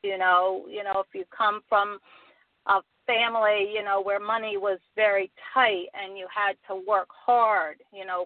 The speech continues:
for your money, you know, you could change that, um, into an affirmation that, you know, that says, "I open up and money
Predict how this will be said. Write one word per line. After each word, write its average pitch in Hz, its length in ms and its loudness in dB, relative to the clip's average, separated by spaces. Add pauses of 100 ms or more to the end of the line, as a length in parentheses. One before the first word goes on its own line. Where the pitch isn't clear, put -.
for 208 120 -4
your 190 240 -4
money, 226 440 -2 (1000)
you 202 140 -8
know, 196 160 2
you 202 200 0
could 208 220 0 (220)
change 247 260 2 (100)
that, 196 360 4 (680)
um, 190 460 0
into 220 420 -4
an 214 120 4
affirmation 208 760 2
that, 190 180 -8 (100)
you 220 240 -10
know, 196 280 0
that 180 200 -8
says, 208 280 4 (1160)
"I 208 200 4
open 226 400 2
up 214 240 4
and 208 140 -10
money 208 380 -6